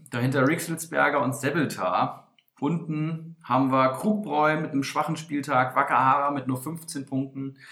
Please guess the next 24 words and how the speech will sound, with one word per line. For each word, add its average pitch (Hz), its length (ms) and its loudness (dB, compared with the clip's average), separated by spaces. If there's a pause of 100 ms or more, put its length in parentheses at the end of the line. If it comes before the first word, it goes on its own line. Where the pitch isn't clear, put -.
(300)
Lasermeti 151 840 4
mit 143 160 -2
fünf - 400 0
Punkten 117 320 -4
und 110 200 -4
Kali 208 340 0
Kalmund 139 580 2
verliert 151 540 -2
seinen 160 480 2
zweiten 170 520 2
Tabellenplatz, 160 960 -2 (580)
ähm, 123 280 2
an 151 200 2
Sebeltar 135 680 2
und 131 140 2
holt 147 200 0
minus 202 440 4
zwei 165 180 0
Punkte 165 300 -4
insgesamt. - 640 -10 (200)
Das 127 180 -6
ist 131 100 -6
natürlich 113 320 -6
hart. 117 380 0